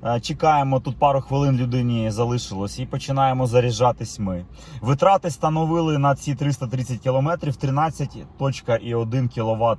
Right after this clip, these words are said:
на сто кілометрів. Гарна зарядна станція Екофактора, е, видає п'ятдесят кіловат. Це максимальна потужність, яку може споживати цей автомобіль Chevrolet Bolt. Я його перепрошив, е, він зараз,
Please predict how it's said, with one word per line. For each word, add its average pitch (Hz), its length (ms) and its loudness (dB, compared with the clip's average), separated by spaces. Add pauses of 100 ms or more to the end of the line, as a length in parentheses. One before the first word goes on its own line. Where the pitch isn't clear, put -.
на 98 200 -4
сто 107 240 -6
кілометрів. 90 600 -6 (880)
Гарна 160 340 0
зарядна 147 460 -2
станція 185 580 -2
Екофактора, 156 760 0
е, 123 680 -2
видає 156 840 0
п'ятдесят 160 500 -2
кіловат. 123 440 0 (220)
Це 151 100 0
максимальна 151 640 0
потужність, 151 640 -2
яку 143 280 -2
може 139 260 -2
споживати 135 720 -2
цей 127 180 -2
автомобіль 107 580 -2
Chevrolet 110 640 -4
Bolt. 101 220 -4
Я 143 140 -2
його 143 180 0
перепрошив, 147 680 -4 (520)
е, 113 180 2
він 151 180 0
зараз, 143 320 4